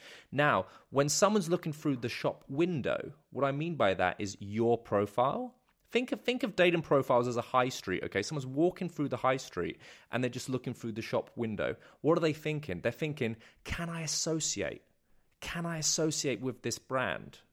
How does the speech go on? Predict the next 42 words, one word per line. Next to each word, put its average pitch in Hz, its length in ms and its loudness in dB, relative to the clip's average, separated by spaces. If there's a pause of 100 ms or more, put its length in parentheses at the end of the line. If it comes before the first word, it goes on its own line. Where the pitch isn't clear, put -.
(140)
Okay? 104 340 0 (300)
"Does 175 240 4
this 165 140 -2
brand 147 440 -2
convey 131 400 -2
value? 139 440 -2
Is 143 160 2
it 151 100 0
in 143 220 0
align 135 680 2
with 117 200 0
my 117 160 2
values?" 110 680 -4 (640)
Right? 113 140 -2
Have 160 140 -6
a 160 40 -4
think 180 300 -4
what 127 100 0
I'm 123 120 -2
trying 139 160 -2
to, 123 160 -4
trying - 240 -6
to 117 60 -4
get 139 180 0
at 85 160 0
there. - 220 -4 (340)
Right? 113 200 4
I'm, 151 200 4 (100)
I'm, 147 240 2
what 156 100 2
I'm 156 80 0
basically 151 320 0
saying, 185 280 2
I'm 127 100 0
saying 131 260 0 (220)
you've 160 140 -2
got 156 60 2
to 127 60 0
really 139 360 2
understand 117 500 -2
your 104 240 2
audience, 123 640 -2